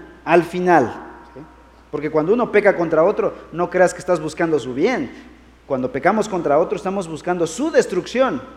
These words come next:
¿cierto? En tu momento de ira, de enojo, de venganza, estamos buscando la destrucción del otro, del prójimo. A veces una destrucción moral, a veces una destrucción,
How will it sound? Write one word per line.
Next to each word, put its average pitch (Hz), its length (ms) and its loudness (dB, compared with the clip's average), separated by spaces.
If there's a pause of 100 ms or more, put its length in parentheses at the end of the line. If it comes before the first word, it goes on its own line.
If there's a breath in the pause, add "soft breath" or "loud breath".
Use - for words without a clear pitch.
(440)
¿cierto? 156 360 -4 (800)
En 143 300 -4
tu 139 80 -8
momento 160 520 -2
de 143 120 2
ira, 196 640 2
de 135 140 0
enojo, 185 480 0
de 160 100 4
venganza, 190 1080 -2 (680)
estamos 202 440 -4
buscando 190 540 -2 (200 loud breath)
la 160 180 4
destrucción 160 500 -4
del 170 140 2
otro, 170 260 -4 (160)
del 135 140 -4
prójimo. 156 480 -4 (1200)
A 143 100 0
veces 208 380 2
una 196 160 0
destrucción 165 520 -2
moral, 156 440 2
a 165 40 4
veces 156 180 -2
una 170 160 -2
destrucción, 151 420 -6